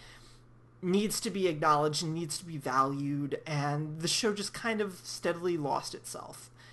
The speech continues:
in those kind of ways as they kind of shifted focus a little bit. And even then, I mean, they still wanted to talk about the N S A and the surveillance state, and, like, in a really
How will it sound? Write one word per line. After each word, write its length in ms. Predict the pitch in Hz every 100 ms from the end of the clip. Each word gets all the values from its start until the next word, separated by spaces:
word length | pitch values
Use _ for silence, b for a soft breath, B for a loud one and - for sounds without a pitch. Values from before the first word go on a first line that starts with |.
| B
in 580 | - 175 160 156 156 143
those 360 | 139 151 147 147
kind 220 | - 151
of 80 | 135
ways 340 | 135 113 135
as 260 | 143 147 143
they 140 | 156
kind 300 | 147 - 160
of 60 | 147
shifted 360 | 147 147 151 131
focus 380 | 139 - 147
a 60 | -
little 220 | 135 -
bit. 200 | - - - B B B B B -
And 560 | - 190 196 190 190 190
even 680 | 233 254 269 247 240 240 226
then, 380 | 240 269 190 165
I 120 | 160
mean, 160 | 170 175
they 100 | 185
still 240 | - 226
wanted 460 | 202 170 170 185 185
to 80 |
talk 240 | - 196 190
about 100 | 202
the 140 | 202
N 80 | 220
S 120 | 226
A 80 | 254
and 80 | 233
the 60 |
surveillance 500 | 196 254 262 277 214
state, 320 | - - 135 -
and, 220 | 214 208 -
like, 240 | 226 226 - - - -
in 140 | 247
a 60 | 262
really 560 | 240 247 285 285 247